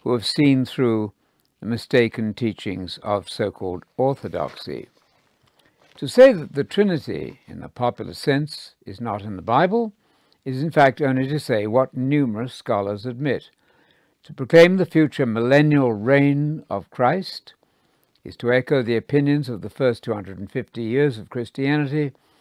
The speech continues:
and of many noted theologians of all ages. To deny the immortality of the soul is to align oneself with scores of scriptural experts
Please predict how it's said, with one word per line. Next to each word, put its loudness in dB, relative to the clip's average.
and -6
of -4
many 2
noted -4
theologians -4
of -12
all -2
ages. -4
To -4
deny 8
the 8
immortality 4
of -2
the -6
soul 0
is -14
to -2
align 4
oneself 0
with -4
scores 2
of -2
scriptural -6
experts -6